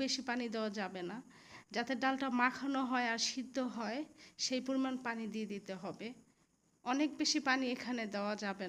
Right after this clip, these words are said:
না, আর পানিটা একটু বুঝে শুনেই দিতে হবে।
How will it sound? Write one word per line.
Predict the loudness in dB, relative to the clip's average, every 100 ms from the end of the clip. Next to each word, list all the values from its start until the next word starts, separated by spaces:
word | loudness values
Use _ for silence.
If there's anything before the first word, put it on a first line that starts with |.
| -4
না, | -6 -12 _ _ _ _ _ _ _ -20 -20 _ _ _ _ _ -8
আর | -4 4
পানিটা | 4 4 0
একটু | -2 -2 -2
বুঝে | -2 -2
শুনেই | -4 -2 -2 -4
দিতে | -6 -4 -6
হবে। | -6 -8 -8